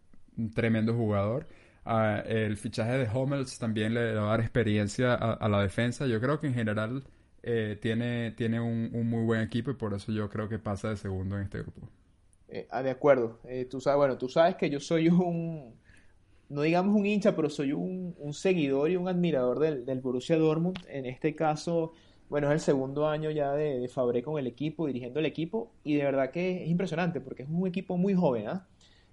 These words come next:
Speaker 2: Es un equipo muy joven, línea por línea, este, pero que juega muy bien. A mí me gusta mucho cómo juega, este,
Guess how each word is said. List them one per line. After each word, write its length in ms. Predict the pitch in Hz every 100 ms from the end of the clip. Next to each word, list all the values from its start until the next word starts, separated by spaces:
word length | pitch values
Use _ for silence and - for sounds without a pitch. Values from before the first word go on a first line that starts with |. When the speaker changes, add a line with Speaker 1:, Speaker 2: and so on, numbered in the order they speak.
| -
Speaker 2:
Es 100 | 143
un 60 |
equipo 240 | 160 180 175
muy 140 | 180
joven, 300 | 170 196 202
línea 260 | 156 147 175
por 180 | 165 139
línea, 420 | 160 196 214 220 -
este, 800 | 135 127 - 139 127 123 117 113
pero 220 | - 143 139
que 100 | 135
juega 200 | 147 160
muy 120 | 175
bien. 200 | 151 117
A 40 |
mí 100 | 117 147
me 80 |
gusta 260 | 165 175 180
mucho 260 | 170 160 170
cómo 160 | 165
juega, 360 | 165 160 160 175 - - - - - 139
este, 920 | 131 - 135 131 123 117 113 107 -